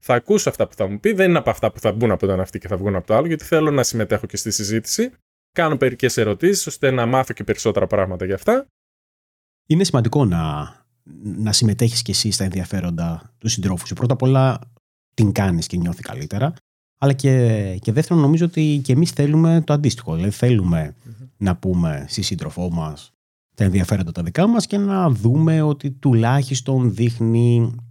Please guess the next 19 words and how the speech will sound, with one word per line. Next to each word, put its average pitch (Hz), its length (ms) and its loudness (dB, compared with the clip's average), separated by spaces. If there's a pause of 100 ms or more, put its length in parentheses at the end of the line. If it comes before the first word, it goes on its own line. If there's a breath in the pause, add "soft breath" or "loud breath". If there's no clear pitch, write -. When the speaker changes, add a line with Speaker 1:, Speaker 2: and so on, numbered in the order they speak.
Speaker 2:
ένα 120 540 0
ενδιαφέρον 123 720 2
να 117 120 4
μάθει 127 280 2
περισσότερα. 131 520 0
Όχι 170 240 0 (300 soft breath)
ενδιαφέρον 131 560 2
γιατί 110 300 2
μπορεί 104 200 2
να 104 80 2
της - 120 -4
αρέσουν, 87 520 -4
μπορεί 120 140 2
να 139 60 2
έχουν, 131 160 2
να - 200 -4
έχει 135 100 -2
τελείως 123 340 2 (300)
διαφορετικό 90 800 -4